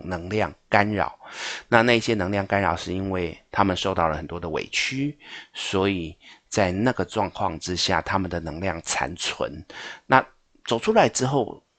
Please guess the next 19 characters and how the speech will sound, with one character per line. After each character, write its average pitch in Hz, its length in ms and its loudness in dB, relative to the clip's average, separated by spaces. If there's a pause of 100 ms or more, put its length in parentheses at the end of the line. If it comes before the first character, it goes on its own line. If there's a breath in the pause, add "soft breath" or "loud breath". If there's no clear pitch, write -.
(140)
深 160 220 2
呼 165 140 -2
吸 156 160 -4
几 120 160 -4
口 82 200 -4
气， - 420 -4 (320 loud breath)
并 131 160 6
且 - 180 2
多 123 220 -2
晒 120 180 2
晒 104 180 0
太 92 200 0
阳 80 240 -6
之 - 140 -8
后 95 200 0 (160)
就 135 140 -6
没 67 180 -8
事 - 220 -2
了。 - 200 -18